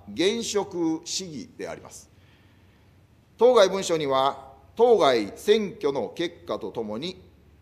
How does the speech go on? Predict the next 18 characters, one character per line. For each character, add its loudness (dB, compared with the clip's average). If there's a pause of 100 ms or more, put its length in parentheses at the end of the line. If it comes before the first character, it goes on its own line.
(240)
大 4
変 -2 (180)
お 0
世 0
話 6
に -6
な -8
り -10
ま -6
し -10
た 2 (300)
と -2
謝 0
意 4
が -6
示 -8
さ -6
れ、 -10